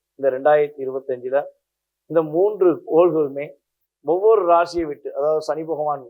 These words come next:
கும்ப ராசியை விட்டு மீன ராசிக்கும், குரு பகவான் ரிஷப ராசியை விட்டு மிதுன ராசிக்கும், அதுக்கு அடுத்தபடியாக ராகு பகவான் மீனத்திலிருந்து கும்பத்துக்கும்,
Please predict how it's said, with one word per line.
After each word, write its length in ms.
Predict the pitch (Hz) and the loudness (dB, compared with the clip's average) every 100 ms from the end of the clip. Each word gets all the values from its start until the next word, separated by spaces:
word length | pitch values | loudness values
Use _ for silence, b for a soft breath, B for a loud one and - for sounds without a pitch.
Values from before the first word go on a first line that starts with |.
| _ | _
கும்ப 260 | - 160 160 | -20 -6 -2
ராசியை 340 | 151 143 151 | -2 -4 -6
விட்டு 200 | 139 127 143 | -12 -12 -16
மீன 280 | 139 143 139 | -14 -10 -6
ராசிக்கும், 500 | 127 117 - 160 175 _ _ _ _ _ _ _ | -6 -6 -12 -16 -16 _ _ _ _ _ _ _
குரு 160 | 160 196 | -4 -2
பகவான் 440 | 185 156 156 156 110 - _ 131 | -2 -2 0 -2 -4 -14 _ -10
ரிஷப 280 | 185 175 165 | -4 -4 0
ராசியை 360 | 151 143 147 | 0 -2 -8
விட்டு 260 | 135 131 160 147 117 117 127 | -10 -8 -8 -6 -8 -12 -14
மிதுன 300 | 135 151 143 | -10 -6 -4
ராசிக்கும், 460 | 123 113 - 160 175 _ _ _ _ _ _ _ _ _ | -4 -6 -12 -20 -20 _ _ _ _ _ _ _ _ _
அதுக்கு 220 | 147 175 180 | -2 0 -2
அடுத்தபடியாக 440 | 170 165 175 170 165 139 117 120 | -4 0 0 2 0 0 -2 -2
ராகு 280 | 143 160 160 | 0 2 0
பகவான் 420 | 143 151 151 131 - _ 131 | -6 -4 -4 -6 -12 _ -8
மீனத்திலிருந்து 720 | 147 160 156 143 139 139 143 107 87 _ _ _ | -6 -4 -6 -4 -6 -2 -2 -4 -8 _ _ _
கும்பத்துக்கும், 600 | 151 147 139 120 175 | -8 -6 -6 -8 -14